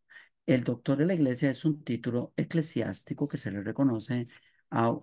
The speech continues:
la inmine-, a la grandeza de doctrina. Muy bien. Segundo, a lo que usted preguntaba, hay una expresión muy hermosa de un documento,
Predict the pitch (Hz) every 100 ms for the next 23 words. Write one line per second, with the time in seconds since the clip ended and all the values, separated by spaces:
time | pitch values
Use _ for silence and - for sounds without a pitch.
0 | - 120 110 113 135 143 131 - - 107
1 | 104 107 107 123 143 110 101 - 104 98
2 | - - - _ _ _ - 165 156 -
3 | _ _ - 185 175 - - - - -
4 | - - - 147 151 151 - 190 240 220
5 | 202 156 139 123 120 135 139 - - 147
6 | 175 175 170 139 151 147 151 147 135 135
7 | - 143 131 113 139 - 131 131 127 139
8 | 143